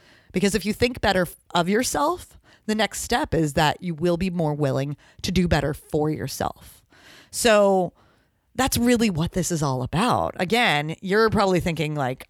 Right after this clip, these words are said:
"I'm, I'm too overweight, I'm too out of shape, I'm too old, I'm too this, I'm too that."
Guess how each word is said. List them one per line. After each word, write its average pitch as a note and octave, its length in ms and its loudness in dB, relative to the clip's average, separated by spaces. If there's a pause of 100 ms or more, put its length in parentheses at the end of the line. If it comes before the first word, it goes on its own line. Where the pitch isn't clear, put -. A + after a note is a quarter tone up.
"I'm, B2+ 440 -8
I'm C#3+ 360 -12 (200)
too C#3+ 500 -2
overweight, G#3 500 -2
I'm D3+ 140 -14
too C#3+ 140 -8
out - 100 -6
of - 60 -10
shape, C#4 380 -2
I'm D3 100 -12
too - 200 -18 (160)
old, B3 440 6 (340)
I'm E3 140 -4
too D#3+ 180 -2
this, A3 400 2
I'm E3 160 -2
too C#3+ 220 -8 (100)
that." D#3+ 460 2